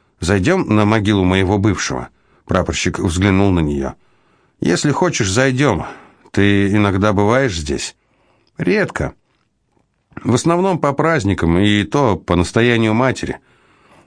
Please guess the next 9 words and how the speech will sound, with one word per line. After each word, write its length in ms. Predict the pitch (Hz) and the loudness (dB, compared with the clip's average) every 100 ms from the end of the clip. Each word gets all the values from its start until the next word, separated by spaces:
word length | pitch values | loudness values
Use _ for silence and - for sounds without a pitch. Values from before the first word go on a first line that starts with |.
| - | -4
Она 220 | 170 202 | -2 0
утверждает, 540 | 143 143 120 160 151 | 0 -2 0 -2 -2
что 160 | - 131 | -2 0
нехорошо 520 | 123 127 120 - 151 | 0 0 0 0 0
забывать 440 | 104 98 101 95 | 0 2 2 0
человека, 540 | - 98 95 104 101 87 | 0 0 2 0 0 -2
отца 280 | 82 - 101 | -2 -2 0
твоих 320 | 95 90 82 | 0 0 0
детей. 480 | 87 80 101 92 | -2 0 0 -2